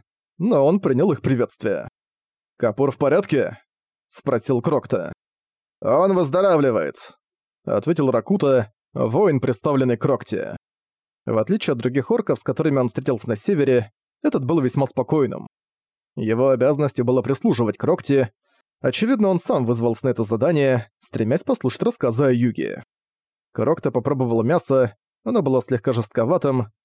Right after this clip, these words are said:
но на вкус примерно таким же, как и обычное южное. Это был его первый кусок северного мяса.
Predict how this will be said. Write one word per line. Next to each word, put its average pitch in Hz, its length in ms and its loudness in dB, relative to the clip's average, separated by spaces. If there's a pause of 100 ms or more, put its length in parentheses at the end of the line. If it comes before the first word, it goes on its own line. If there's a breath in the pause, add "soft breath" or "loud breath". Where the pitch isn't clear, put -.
но 285 80 0
на 151 120 2
вкус - 240 -4
примерно 135 400 0
таким 170 280 0
же, 123 100 0
как - 180 -6
и 143 40 2
обычное 127 400 0
южное. 113 580 -2 (720)
Это 165 280 0
был 135 180 2
его 131 240 2
первый 123 320 -2
кусок 120 360 -2
северного 135 500 0
мяса. 113 520 0